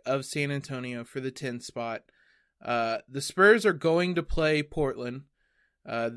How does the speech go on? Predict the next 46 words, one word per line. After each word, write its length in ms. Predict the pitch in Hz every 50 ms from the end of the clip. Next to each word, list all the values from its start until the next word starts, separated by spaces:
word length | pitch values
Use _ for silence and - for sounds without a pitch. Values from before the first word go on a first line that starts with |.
| 117 -
the 80 | 131
Spurs 380 | 123 - - - 160 175 175 175
are 40 | 175
gonna 140 | 180 175
be 100 | 165 156
down 280 | 160 143 147 147 147 147
a 40 | 147
couple 360 | 143 - 151 139 - - 139
of 100 | 135 131
their 160 | 135 135 135
players, 500 | 135 - 143 135 131 131 131 131 127 127
DeJounte 540 | - 139 131 127 143 139 139 143 151 147 135
Murray 320 | 139 139 135 135 135 131
and 80 | 131 131
Jakob 400 | 127 123 127 135 - - 135 120 - -
Poeltl. 440 | - 135 131 127 127 120 120 120 120 - _ _ _ _ _ _ _ _ _ _ _ _ _ -
Portland 400 | - 165 170 175 160 165 160 160
is, 360 | 151 139 - - - - - _ _ _ 135
like, 320 | 135 131 123 123 120 - -
actively 760 | - 135 139 139 139 - 151 143 131 131 139 135 131 127 123 123
trying 320 | - - 147 135 131 127
to 60 | 127 131
lose 220 | 131 131 123 123 - -
every 240 | 139 147 143 151
game 240 | 143 139 139 131 127 123
possible 480 | - 131 123 123 - - - 123 120
the 80 | 117 117
rest 280 | 120 120 117 - -
of 60 | - 113
the 60 | 117
way. 360 | 113 117 117 113 113 113 - _ _ _ _ _ _ _ _ _ _ _ -
And 720 | 131 135 135 139 139 135 131 131 127 123 123 120 120 - - _ _ _ _ _ _ _ _ _ _ -
I 120 | - 151 160
would 200 | 156 151 151 -
still 340 | - - - 202 208 214 208
imagine 560 | 180 160 156 160 165 185 175 196 214 208 208
that 260 | 202 208 202 190 -
San 240 | - - 208 202 202
Antonio 480 | 208 202 196 208 214 208 208 208 214
would 160 | 202 208 208 202
win, 320 | 196 202 208 214 220 220
but 180 | 196 175 165 160
it's 240 | 165 160 151 - -
gonna 180 | - 185 190
be 120 | 190 185 180
close. 560 | - - - 170 170 175 185 180 - - -